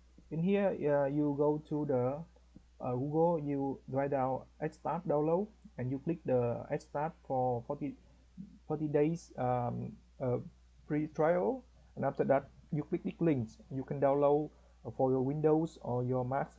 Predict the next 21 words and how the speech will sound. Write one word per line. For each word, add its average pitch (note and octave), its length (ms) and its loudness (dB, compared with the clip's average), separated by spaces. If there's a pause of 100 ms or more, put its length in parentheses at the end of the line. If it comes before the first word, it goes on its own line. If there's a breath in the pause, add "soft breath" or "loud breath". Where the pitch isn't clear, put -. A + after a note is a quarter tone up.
depend B2 300 -4
on C3 60 -4
your C3 100 0
computer. D3 500 2 (500)
And - 80 -6
after C#3 200 -2
that D3 260 2 (340)
you C#3+ 140 0
run, F3+ 340 6
and B2+ 240 -2
you C3+ 180 0
can, C3 480 -2 (360)
um, A#2 420 -4
see C#3 320 -2
the A#2+ 340 0
additional C3 520 -4
function C#3+ 500 -6
in B2+ 140 -6
your C3 120 -4
Excel C3 260 -6
file. A2 300 -2